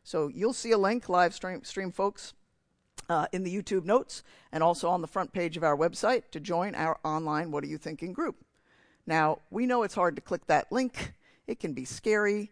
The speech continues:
It's sort of like going to lunch in middle school, right? What if they don't like me? What if they're mean? What if an asshole Enneagram eight like Sue is leading the group? Um, not to worry.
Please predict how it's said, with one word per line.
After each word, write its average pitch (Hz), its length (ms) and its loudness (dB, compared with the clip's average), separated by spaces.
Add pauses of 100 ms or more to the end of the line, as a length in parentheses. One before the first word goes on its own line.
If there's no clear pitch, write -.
(100)
It's - 140 -16
sort 208 180 -4
of 185 80 2
like 147 140 2
going 170 180 0
to 156 60 0
lunch 156 280 0
in 135 100 -4
middle 139 200 -4
school, 131 380 -8
right? 147 280 0
What 151 120 -4
if 156 100 -6
they 180 80 -4
don't 175 120 0
like 175 240 4
me? 185 440 2 (300)
What 165 120 2
if 185 120 2
they're 208 120 4
mean? 202 600 2 (280)
What 196 160 8
if 214 160 4
an 196 200 0 (400)
asshole - 600 -20
Enneagram 208 600 4
eight 202 200 4
like 208 240 8
Sue 220 300 -2
is 220 120 -4
leading 214 300 2
the 202 60 2
group? 196 380 0 (460)
Um, 185 500 8 (800)
not - 240 8
to 262 80 0
worry. 247 480 8